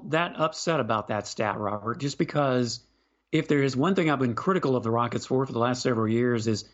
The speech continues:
the fact that they take so many three-point shots and, and, and so many of them are just not good shots. They're, they, it, it, I think it's shot selection. That's what it's much boiling down to.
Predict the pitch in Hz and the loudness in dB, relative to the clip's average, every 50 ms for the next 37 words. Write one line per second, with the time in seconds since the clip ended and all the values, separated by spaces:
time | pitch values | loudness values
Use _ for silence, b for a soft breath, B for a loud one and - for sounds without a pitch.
0 | b b b b b 131 131 - 165 160 151 - 135 - 139 131 127 - - 185 | b b b b b -2 0 0 0 0 0 0 -2 0 0 -2 -2 -2 -2 -2
1 | 214 233 220 - 196 170 151 143 143 135 127 - 143 131 127 - 143 131 123 - | -2 -2 0 0 0 2 2 2 2 2 2 2 0 0 0 0 -2 -2 -2 -2
2 | - 139 123 131 139 135 - 143 131 127 127 - - 143 139 131 - 147 143 139 | 0 0 2 2 0 0 0 2 2 2 0 0 -2 -2 -2 0 0 0 0 0
3 | - - 208 208 190 170 175 190 208 220 214 196 180 165 151 156 151 151 147 143 | 2 0 0 2 2 2 2 2 4 4 4 2 2 2 2 2 2 2 2 0
4 | - B B B B B 160 160 147 - 196 196 196 196 - 156 156 160 156 151 | -2 B B B B B -2 0 0 2 2 2 0 0 -4 -2 0 0 0 0
5 | 156 151 - 135 139 139 139 139 135 135 123 - - - 160 160 143 135 - - | 0 -2 -4 -4 -4 -2 0 0 0 0 0 -2 -2 -2 0 0 0 -2 -6 -6
6 | - 135 123 120 - b b b b b b b 151 131 - - 175 180 - - | -4 -2 -2 -2 -4 b b b b b b b -2 -2 -2 -2 -4 -4 -4 -4
7 | 165 - - - - - 165 185 175 196 196 240 220 196 - - 233 254 262 262 | -8 -6 -6 -2 0 0 0 2 2 0 0 2 0 0 0 0 0 0 -2 0
8 | - 180 151 127 104 - - 104 95 - _ _ _ _ - - 165 - 196 196 | 0 0 0 0 0 -2 -6 -12 -12 -14 _ _ _ _ -8 -8 -4 -2 0 0
9 | 190 185 185 - 180 180 - 160 170 175 160 156 147 156 156 160 165 143 - 165 | 0 0 -2 -2 -2 -2 -2 0 0 0 0 0 2 2 2 0 0 0 0 0
10 | 156 147 147 | 0 0 -2